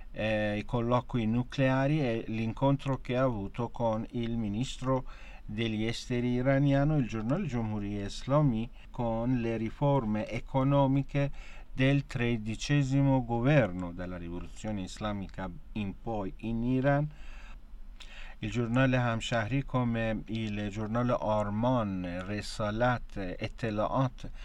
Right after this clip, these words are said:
hanno anche trattato la questione dell'inquinamento, anche,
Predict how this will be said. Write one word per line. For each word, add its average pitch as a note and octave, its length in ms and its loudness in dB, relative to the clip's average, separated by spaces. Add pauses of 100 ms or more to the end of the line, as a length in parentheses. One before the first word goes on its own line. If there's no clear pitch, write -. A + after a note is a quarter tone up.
(260)
hanno A2+ 300 0
anche A2 320 -2
trattato A#2 600 0
la G#2 180 0
questione A#2+ 520 0
dell'inquinamento, G#2+ 1000 0
anche, A2 440 0